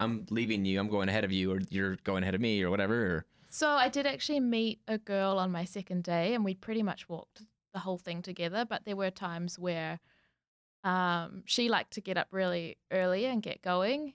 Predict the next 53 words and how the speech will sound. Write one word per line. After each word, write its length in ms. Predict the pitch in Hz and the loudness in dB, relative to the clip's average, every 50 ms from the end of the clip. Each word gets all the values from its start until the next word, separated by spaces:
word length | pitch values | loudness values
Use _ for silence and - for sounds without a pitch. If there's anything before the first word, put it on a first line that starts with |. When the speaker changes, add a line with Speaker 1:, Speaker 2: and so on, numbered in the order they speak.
| _ _ - | _ _ -12
Speaker 2:
and 180 | - 185 190 185 | -6 -6 -6 -4
so, 360 | 185 185 175 175 170 160 - - | -2 -2 -2 -2 -2 -4 -6 -4
and 100 | 185 190 | -4 -2
then 100 | 180 185 | 0 0
I'd 100 | 185 180 | 0 -2
just 160 | 190 185 - | -4 -8 -8
catch 220 | - - - - | -8 -10 -8 -8
up 120 | 185 - - | -10 -10 -10
with 120 | 190 - | -12 -6
her 120 | - 180 175 | -6 -6 -6
for 140 | - 180 | -6 -10
breakfast 520 | 175 - 170 - - - 175 180 - - 170 | -12 -10 -10 -12 -10 -10 -12 -12 -12 -12 -12
or 120 | 170 170 | -12 -12
for 140 | - - 180 | -12 -12 -10
lunch 320 | 180 180 170 151 - - | -8 -8 -8 -10 -12 -14
or 80 | 127 156 | -16 -16
something. 540 | - - 175 185 - _ 175 175 175 185 190 - _ _ _ _ _ _ _ _ _ _ _ _ _ - | -16 -16 -18 -20 -16 _ -12 -10 -10 -10 -12 -16 _ _ _ _ _ _ _ _ _ _ _ _ _ -2
Um, 560 | 190 185 180 175 170 170 175 175 185 190 185 - _ _ _ _ _ _ _ _ _ _ - | 0 2 2 2 0 -2 -4 -6 -8 -10 -10 -14 _ _ _ _ _ _ _ _ _ _ 0
so 80 | 220 | 0
we 80 | 220 202 | 2 4
might 220 | 208 202 185 - | 4 2 2 2
walk 200 | 202 202 180 - | 0 -2 -2 -2
separately 400 | - - 190 - - - - 190 | -4 -6 -6 -6 -6 -6 -8 -8
throughout 260 | 185 - 202 190 170 - | -6 -4 -2 -2 -2 -4
the 60 | 190 | -6
day. 480 | 185 - 196 185 180 175 180 190 190 185 - _ - | -6 -2 0 2 2 4 2 2 0 -2 -4 _ -2
There 80 | 233 | 0
were 120 | 220 208 214 | 2 0 2
times 420 | - 233 220 214 208 214 214 214 | 0 0 2 2 2 0 0 0
where 380 | 208 196 190 185 180 175 - - - _ _ | 0 0 2 2 2 2 0 -2 -6 _ _
I 180 | 190 185 180 185 | -4 -2 -2 -2
couldn't 260 | - - 202 180 - | -4 -8 -12 -12 -10
see 180 | - - - - | -10 -10 -10 -6
anyone 340 | - 190 196 220 247 262 277 | -4 -2 0 0 0 2 2
else 240 | 302 320 311 - - | 0 0 -2 -2 -2
on 120 | 311 311 302 | -2 -2 -2
the 60 | 311 | -2
trail, 440 | - - 311 311 320 320 330 330 - _ - - - _ _ _ _ - | -2 0 0 2 2 2 0 0 -4 _ -18 -20 -20 _ _ _ _ -2
and 120 | 220 208 | 0 2
then 100 | 202 202 | 4 4
there 100 | 202 196 | 4 4
were 60 | 196 190 | 4 4
other 200 | 180 190 185 185 | 4 4 2 0
times 460 | 185 208 185 180 175 180 175 - - | 0 2 2 2 2 2 0 -2 -4
where 180 | 202 190 180 175 | -2 0 0 0
there's 200 | 175 185 180 - | 0 -2 -2 0
loads 240 | 190 180 175 175 180 | 0 -2 0 -2 -4
of 80 | 175 | -8
people 280 | - 170 175 - 190 180 | -8 -8 -8 -6 -4 -4
and 140 | 180 175 170 | -2 -2 -2
you 80 | 160 | -4
end 160 | 165 170 175 | -4 -2 -2
up 140 | 170 139 - | -2 -2 -2